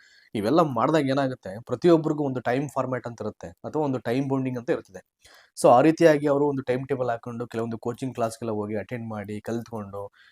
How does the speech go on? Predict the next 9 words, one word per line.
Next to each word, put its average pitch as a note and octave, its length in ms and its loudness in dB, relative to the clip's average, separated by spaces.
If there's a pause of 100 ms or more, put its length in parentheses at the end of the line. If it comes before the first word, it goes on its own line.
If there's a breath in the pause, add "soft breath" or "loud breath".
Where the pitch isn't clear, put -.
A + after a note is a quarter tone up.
(180 soft breath)
ಅವ್ರದ್ದೇ B2 260 2
ಆದಂಥ C3 260 2
ಸಿದ್ಧತೆಯನ್ನ A2+ 520 -10
ಮಾಡ್ಕೊಂಡು, G2 800 -8 (240)
ಇವೆಲ್ಲ C#3 280 4
ಇರುತ್ತೆ D3+ 300 4
ಇದು C#3 100 0
ಸಾಕಷ್ಟು C3 440 -2
ರೀತಿಯಲ್ಲಿ. G#2 360 -8